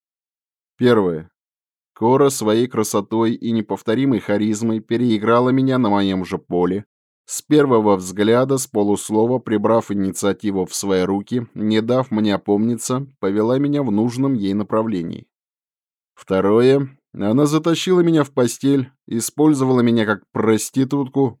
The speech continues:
получила удовольствие, как награду за свою победу, и накачала меня снотворным.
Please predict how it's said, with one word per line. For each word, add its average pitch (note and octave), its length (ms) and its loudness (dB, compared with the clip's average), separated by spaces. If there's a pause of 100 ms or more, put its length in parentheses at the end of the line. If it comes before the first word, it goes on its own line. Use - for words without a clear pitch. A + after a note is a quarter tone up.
получила A#2+ 420 -2
удовольствие, C3 840 0
как B2+ 260 -2
награду C3 480 0
за B2+ 160 -4
свою C3 340 0
победу, B2 580 -2 (460)
и D3 80 -2
накачала D3+ 520 2
меня C3 240 2
снотворным. A2 840 -4